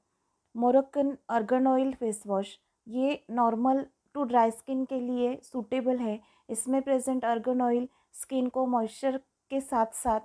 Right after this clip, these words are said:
डल स्किन को रिजुविनेट करता है। नंबर फ़ोर,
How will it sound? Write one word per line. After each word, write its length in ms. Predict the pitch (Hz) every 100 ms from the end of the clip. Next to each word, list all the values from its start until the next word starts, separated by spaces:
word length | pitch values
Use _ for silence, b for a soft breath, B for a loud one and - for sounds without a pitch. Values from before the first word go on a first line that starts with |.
| _ -
डल 200 | 220 254
स्किन 360 | 247 - 247 247
को 300 | - 247 294 _ -
रिजुविनेट 600 | 226 226 262 254 240 233
करता 340 | - 190 - 185
है। 240 | 170 180 b b b b
नंबर 240 | 233 247
फ़ोर, 380 | 247 - 269 302